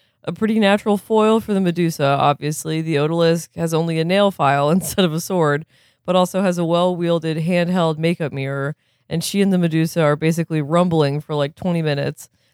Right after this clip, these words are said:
leaping around the ornate stage, trying to demap each other with blades and or deanimate each other with their respective reflectors,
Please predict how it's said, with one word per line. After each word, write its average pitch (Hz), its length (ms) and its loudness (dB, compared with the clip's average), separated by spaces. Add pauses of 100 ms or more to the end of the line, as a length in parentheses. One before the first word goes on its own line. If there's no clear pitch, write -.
(120)
leaping 190 320 0
around 165 300 4
the 156 100 0
ornate 165 440 0
stage, 143 500 -4
trying 156 240 -2
to 175 100 -2
demap 156 520 0
each 147 180 -4
other 139 220 0
with 147 180 -2
blades 151 540 -2
and 147 280 -2
or 143 300 0
deanimate 151 640 2
each 147 220 -4
other 143 240 0
with 147 180 -2
their 143 160 0
respective 147 640 -2
reflectors, 143 720 0